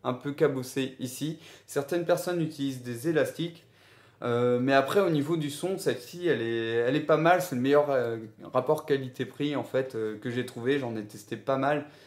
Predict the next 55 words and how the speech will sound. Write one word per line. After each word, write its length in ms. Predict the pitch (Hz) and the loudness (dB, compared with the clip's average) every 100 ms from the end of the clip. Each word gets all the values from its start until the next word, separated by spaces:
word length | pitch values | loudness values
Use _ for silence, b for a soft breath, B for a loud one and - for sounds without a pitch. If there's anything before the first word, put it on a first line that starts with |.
| B - | B -6
et, 160 | 113 | -2
euh, 180 | 110 107 | 0 0
celle-là 320 | 107 131 156 | -2 0 2
elle 80 | 147 | 2
est 60 | 113 | 0
chouette, 360 | - 165 - 123 | 2 2 2 -6
donc 140 | 117 | -8
je 100 | 107 | -4
la 80 | 120 | -4
re-, 120 | 117 | -2
recommande 640 | 107 104 120 131 151 147 139 | -4 -2 0 0 0 0 -2
vivement. 500 | 139 143 170 220 B B B B B - | -4 -2 -2 -2 B B B B B -2
Et 300 | 151 180 180 | 2 2 0
je 80 | 147 | 0
vous 80 | |
mettrai 320 | 156 143 - 160 | 2 2 2 2
donc 240 | 156 - | 2 0
un 100 | 120 | -2
lien, 400 | 120 135 147 143 | -2 0 2 2
euh, 100 | 117 | 0
qui 120 | 104 | -4
sera 380 | - - 113 - | -12 -2 0 2
affilié, 480 | 139 139 120 117 147 | 0 -2 -4 0 2
donc 160 | 143 - | 0 -4
ce 80 | |
sera 120 | - 104 | -6 -2
vraiment 240 | 120 143 | 0 2
gagnant, 280 | 143 131 131 | 2 0 0
gagnant, 240 | 123 117 | 0 0
gagnant, 300 | 110 110 170 | 0 2 2
puisque 240 | 202 - - | -2 -6 -8
vous, 180 | 127 143 | -6 -6
vous 160 | 123 | -2
aurez 180 | 113 107 | -2 0
une 200 | 104 127 | -2 0
réduction, 640 | 117 107 104 - 180 208 208 B B B | 0 0 -4 -4 -2 -2 -4 B B B
euh, 280 | 123 123 117 | 0 2 2
moi 280 | 127 147 151 | 2 4 4
j'aurai 220 | 127 120 | 4 0
une 100 | 117 | 0
commission, 460 | 113 110 127 196 214 220 - | -4 -4 -4 -2 -2 -2 -4
et 140 | 175 | -2
puis, 320 | 170 - 170 170 | -2 -6 0 2
euh, 80 | |
Thomann, 420 | 131 135 135 185 165 | 2 0 2 2 2
bah, 220 | 120 113 | 0 0
ça 220 | - 127 | 2 2
les 380 | 120 110 110 104 | 2 -2 -6 -10
fera 240 | - 143 | -4 -4
connaître 480 | 143 120 131 156 - | -2 -2 0 -2 -2
auprès 400 | - 120 - 185 | -4 -4 0 0
de 100 | 156 | 0
plus 420 | 123 156 196 160 | -2 -4 -4 0
de 140 | 147 147 | 2 2
gens. 220 | 110 | 0